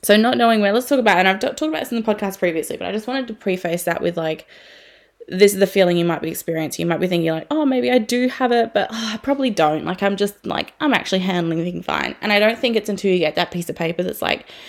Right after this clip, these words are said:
"Here is the score, and you can get a maximum score out of nine." And you're going, "Okay, so I'll probably, like, a two or three, like, it's not too bad." And they're like, "And you have nine. You have scored nine." <laughs> And it's like, "Oh, fuck."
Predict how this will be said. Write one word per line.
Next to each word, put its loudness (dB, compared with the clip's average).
"Here 6
is 8
the -4
score, 4
and -2
you -2
can -2
get 2
a 2
maximum 2
score 2
out 4
of -2
nine." 0
And 4
you're 4
going, 2
"Okay, 2
so 2
I'll 4
probably, 0
like, -6
a -18
two 2
or 4
three, 2
like, 0
it's -4
not -6
too 2
bad." 2
And 2
they're -2
like, -4
"And 6
you 6
have 2
nine. 2
You 12
have 8
scored 8
nine." 6
<laughs> 4
And 12
it's 8
like, 6
"Oh, 2
fuck." 0